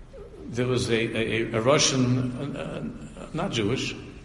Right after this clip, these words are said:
a Russian attorney, a lawyer. He was also, 'cause with the Bolsheviks, the communists, was labor, you know what was going on over there. They took prisoners,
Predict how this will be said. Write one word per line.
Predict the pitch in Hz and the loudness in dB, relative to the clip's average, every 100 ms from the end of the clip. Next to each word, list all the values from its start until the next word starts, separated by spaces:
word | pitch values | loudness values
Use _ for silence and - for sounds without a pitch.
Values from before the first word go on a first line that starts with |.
| 120 | -6
a | |
Russian | 123 156 - 135 131 131 | -2 0 2 2 2 0
attorney, | 117 - 120 113 | -2 2 2 4
a | 95 | 2
lawyer. | 107 98 90 - - - - - - - - - | 2 0 -2 -4 -10 -12 -16 -18 -18 -18 -18 -4
He | 165 | 0
was | 175 | 4
also, | 277 - 107 | 4 4 0
'cause | 98 107 | -2 -4
with | 120 | -2
the | 135 | 0
Bolsheviks, | 165 156 117 92 | 2 2 0 -6
the | - | -4
communists, | 127 135 120 120 | 0 0 0 -2
was | - - | -6 -4
labor, | 143 - - | -4 -4 -6
you | 123 | -4
know | 117 | -2
what | 107 | -2
was | 101 | -2
going | 104 98 | -2 0
on | 117 | 0
over | 110 101 | 0 0
there. | 101 | -2
They | 98 | -4
took | - 123 | -6 -2
prisoners, | 131 131 113 98 | 0 2 0 -2